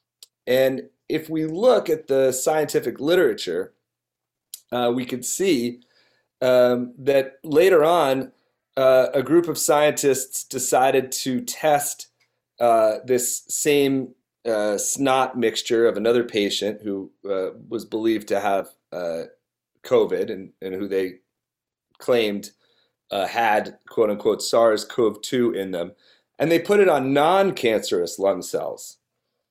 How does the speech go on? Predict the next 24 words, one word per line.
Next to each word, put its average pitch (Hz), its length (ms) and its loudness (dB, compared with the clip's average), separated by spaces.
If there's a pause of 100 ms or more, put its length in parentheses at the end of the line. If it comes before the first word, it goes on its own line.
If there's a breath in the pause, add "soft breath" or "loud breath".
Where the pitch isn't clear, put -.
(360)
And 131 220 2
what 156 160 2
they 156 120 2
found 165 520 0 (500)
was 139 140 0
that 165 160 4
the 170 80 2
cells 175 300 2
did 180 160 0
not 262 280 2
die. - 260 -6 (920)
So 160 240 0
they 170 100 4
did 175 140 0
not 220 280 2
see 165 180 0
a 127 40 2
cytopathic 104 760 0
effect. - 480 -14 (640)
And, 135 500 2 (120)
uh, 139 480 2 (1000)
so - 640 2 (100)
the 170 240 0
conclusion, 180 1080 -2